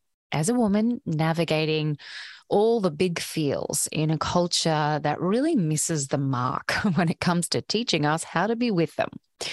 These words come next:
So stay tuned for more info at the end. Or if you're super keen to know more, then check out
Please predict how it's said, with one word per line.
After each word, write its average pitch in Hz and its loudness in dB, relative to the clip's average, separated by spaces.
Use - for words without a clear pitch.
So 180 2
stay 233 0
tuned 214 0
for - -4
more 165 0
info 190 0
at 180 -2
the 233 0
end. 165 -2
Or 160 0
if 165 -2
you're 147 0
super - 0
keen - -4
to - 0
know 131 0
more, 139 0
then 185 0
check - -2
out 208 0